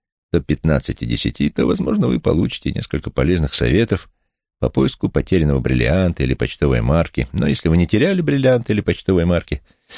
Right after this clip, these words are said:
то вам мои советы без надобности. Когда мы закончили,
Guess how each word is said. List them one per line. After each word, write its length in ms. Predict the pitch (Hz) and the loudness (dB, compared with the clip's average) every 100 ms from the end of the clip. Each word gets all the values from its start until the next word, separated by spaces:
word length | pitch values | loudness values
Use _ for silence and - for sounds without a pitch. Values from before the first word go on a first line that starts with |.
| - - | -18 -2
то 100 | 156 | 2
вам 180 | 180 147 | 4 4
мои 160 | 135 | 2
советы 360 | 131 92 120 - | 2 2 0 0
без 220 | 76 69 | -2 0
надобности. 600 | - - - - - - - _ _ _ _ _ - - _ | 0 -4 -4 -6 -6 -10 -14 _ _ _ _ _ -20 -20 _
Когда 260 | 87 101 | 0 2
мы 100 | 127 | 4
закончили, 640 | 123 131 160 170 - 147 | 2 2 2 0 2 2